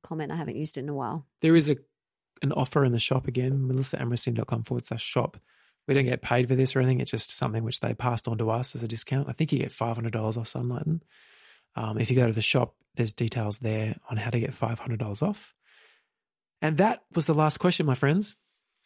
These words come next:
Speaker 1: We really, really hoped you had an awesome experience listening to this because we love doing these episodes so much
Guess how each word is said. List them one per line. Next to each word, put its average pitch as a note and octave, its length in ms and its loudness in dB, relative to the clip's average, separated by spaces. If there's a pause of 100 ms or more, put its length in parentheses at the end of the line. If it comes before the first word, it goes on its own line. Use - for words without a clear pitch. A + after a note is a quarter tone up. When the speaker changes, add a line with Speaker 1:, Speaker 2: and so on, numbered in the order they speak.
(280)
Speaker 1:
We G#3 260 4
really, F3+ 720 2
really A#3+ 340 6
hoped D#3+ 340 2
you E3 140 4
had C#3+ 500 2 (240)
an E3 140 -2 (160)
awesome G#3+ 420 4
experience E3+ 720 4 (340)
listening F#3+ 340 4
to D#3 120 -2
this C#3+ 200 2
because D#3+ 480 0
we F#3+ 240 2
love D#3 320 -4
doing D#3+ 220 -4
these D#3+ 180 -4
episodes D3+ 580 -2
so F3 440 2
much - 380 -4